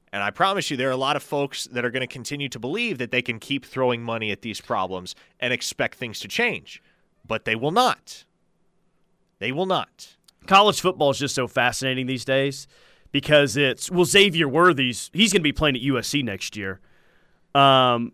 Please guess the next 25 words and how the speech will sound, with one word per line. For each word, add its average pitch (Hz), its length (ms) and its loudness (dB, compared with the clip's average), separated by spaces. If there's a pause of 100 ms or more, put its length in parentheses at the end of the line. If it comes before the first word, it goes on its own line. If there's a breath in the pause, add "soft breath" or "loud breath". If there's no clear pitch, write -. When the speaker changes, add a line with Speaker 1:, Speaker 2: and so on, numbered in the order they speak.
Speaker 2:
Luther 190 280 4
Burden, 214 640 4
yeah, 127 480 4
you 151 220 2
hear 151 140 4
a 147 80 2
lot 135 160 4
of 120 80 -4
smoke 147 320 0
between 135 320 -4
him 127 180 -2
and 123 140 -2
U 131 120 0
S 120 140 -2
C. 135 180 0
Gabe 175 320 4
Brownlow-Dindy, 190 840 4 (220 loud breath)
let's 185 120 0
see 214 140 0
if - 140 0
O 185 80 8
U 180 180 2
can 143 140 -4
get 156 160 2
him. 156 140 -2